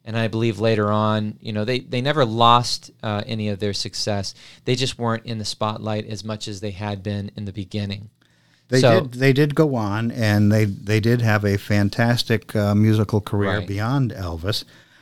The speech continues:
Speaker 2: Um, they, uh, sang with Jim Reeves, uh, one of my all-time favorite, Four Walls. Four Walls. That was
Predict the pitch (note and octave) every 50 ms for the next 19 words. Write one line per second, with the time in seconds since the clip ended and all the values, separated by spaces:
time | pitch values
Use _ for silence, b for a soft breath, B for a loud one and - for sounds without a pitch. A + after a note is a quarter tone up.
0 | b b _ - G2+ G2 G2 G2 F#2+ F#2+ - - - - b b b b _ _
1 | _ _ - F#2 A2 G#2+ G#2+ G#2 G#2 G#2 G#2 G#2+ G#2+ G#2 - - A#2+ A2+ A#2 A2
2 | G#2+ G#2 G2 - - F2+ F2 - A2 A2+ A#2 B2 C3 A#2+ G#2+ A2 A#2 B2+ C3 B2
3 | A2+ G#2+ A2+ A#2+ A#2+ A2+ G#2+ G2+ G2 F#2+ G2 - - A2+ G#2 G#2+ G2+ F#2 E2+ F2
4 | G2 G#2+ A#2 A2 F#2+ F2 F2 F2+ F2+ F2 - G2 E2 E2 E2 E2 - - F#2 F#2
5 | F2+ E2 E2+ - - - - _ - A2 A2+ B2 A#2+ A#2 A2 F#2 F#2+ F#2+ F#2+ F#2
6 | D#2 A#1+ G#1+ - - - - - - - _ _ _ _ _ _ _ _ _ _
7 | _ _ _ _ _ G#2+ G#2 G2+ G#2 A2 A2 G2+ G2 G2 F#2+ F2 F2 E2+ E2 -
8 | G2 G#2+ A2+ F#2+ F#2 F2 E2